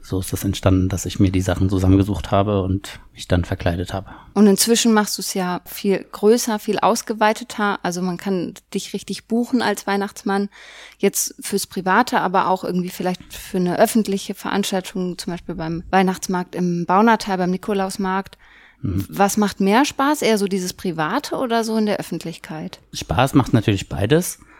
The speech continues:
Speaker 1: Die, die Aufgaben sind unterschiedlich. Die Firmenfeiern haben eine andere Dynamik, weil da in der Regel Erwachsene sind. Altersheime haben ein ganz anderes Klientel, eine ganz andere Stimmung.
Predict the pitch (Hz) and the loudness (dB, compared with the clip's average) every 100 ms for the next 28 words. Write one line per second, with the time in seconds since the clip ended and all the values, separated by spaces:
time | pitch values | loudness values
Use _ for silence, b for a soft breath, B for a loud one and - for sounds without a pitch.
0 | b - 110 - 123 117 120 - 95 92 | b -10 -8 -6 -2 0 0 4 4 4
1 | 95 98 98 - 95 101 - _ - 104 | 2 0 -2 -2 -6 -8 -10 _ -8 -6
2 | 104 104 - - - 107 113 - 117 113 | -4 -6 -8 -12 -2 2 2 4 4 6
3 | 113 113 - 104 101 101 101 98 92 92 | 4 2 2 4 4 2 0 2 2 4
4 | 92 101 104 - _ 98 98 95 98 95 | 4 4 2 -6 _ -6 -4 -2 -2 -2
5 | 95 95 92 95 110 92 - 120 107 113 | -2 0 -2 -2 -6 -8 -2 0 2 4
6 | 123 - B B B B 110 104 117 - | 2 0 B B B B -2 0 0 2
7 | 104 101 101 104 - - 107 107 104 104 | 4 6 6 2 -4 -6 -2 0 0 0
8 | - - - 123 107 - - 104 104 101 | -6 -12 -6 -4 -2 -4 -4 -2 2 4
9 | 98 - 101 95 90 - 101 117 127 113 | 4 0 2 4 2 2 2 2 0 -2
10 | 101 95 - 107 98 101 95 98 - - | 2 2 2 -2 -2 0 0 0 -4 -10
11 | - 104 117 139 151 | 0 4 6 6 4